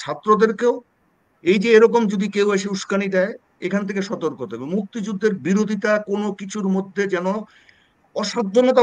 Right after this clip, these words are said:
বশত না পড়া হয়। ওটা হচ্ছে থিন রেড লাইন,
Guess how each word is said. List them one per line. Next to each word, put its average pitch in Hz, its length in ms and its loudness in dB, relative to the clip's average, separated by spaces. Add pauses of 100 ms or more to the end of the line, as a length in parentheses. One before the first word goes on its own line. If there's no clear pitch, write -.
বশত 196 240 0 (160)
না 143 140 -2
পড়া 104 200 -4
হয়। - 200 -20 (1300)
ওটা 160 200 -4
হচ্ছে 196 180 -6 (120)
থিন 208 200 4 (140)
রেড 185 160 2 (100)
লাইন, 113 180 -4